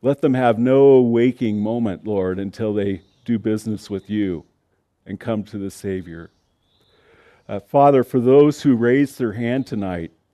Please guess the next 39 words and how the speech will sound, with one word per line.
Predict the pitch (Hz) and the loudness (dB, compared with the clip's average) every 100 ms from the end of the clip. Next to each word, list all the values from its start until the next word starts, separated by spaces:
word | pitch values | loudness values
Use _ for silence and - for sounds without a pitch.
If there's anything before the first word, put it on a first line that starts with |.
| _ _ | _ _
that | 110 107 | -2 0
are | 110 | 0
living | 117 123 120 | 0 0 0
a | 107 | 0
lie, | 107 117 120 85 76 _ _ _ _ _ _ _ _ | 2 2 2 -2 -8 _ _ _ _ _ _ _ _
that | 113 | -4
want | 113 127 | 0 2
to | 131 | 2
get | 123 - | 0 0
right | 113 131 135 | 2 2 2
with | 101 | -6
you, | 107 101 | -4 -4
I | |
pray | 101 - 139 151 | -4 -2 0 0
that | 117 107 | -2 -2
they | 127 143 | -2 0
might | 147 139 135 131 | 0 -2 -2 -4
just, | - 123 139 135 - _ _ _ _ _ _ - | -4 0 0 -2 -12 _ _ _ _ _ _ -12
uh, | 104 95 - _ _ _ - | -10 -10 -12 _ _ _ -4
be | 147 | -4
faithful | - _ 151 151 196 - 110 | -4 _ 4 4 2 -2 -4
to | - 123 | -2 -2
their | 117 | -2
commitment, | 113 113 107 131 - 80 - _ | -4 -6 -2 -2 -2 -12 -14 _
that | 107 139 | -10 -2
this | 156 - | -2 0
might | 139 127 98 | -2 -2 -2
be | 120 | -4
the | 107 110 | -2 -4
night | 113 120 123 | -2 -2 -2
of | - 101 | -6 -8
mortification. | 104 117 120 120 - - 117 127 - 87 - _ _ _ _ _ _ _ _ | -4 -2 -2 -4 -10 -8 -6 -6 -8 -16 -16 _ _ _ _ _ _ _ _
It | 110 | -4
might | 120 123 | 0 0
be | 139 | 0
the | 120 | 0
night | 113 113 120 120 | 0 2 2 0
in | - 113 | -2 -2
which | 113 110 110 - | -2 -2 -6 -20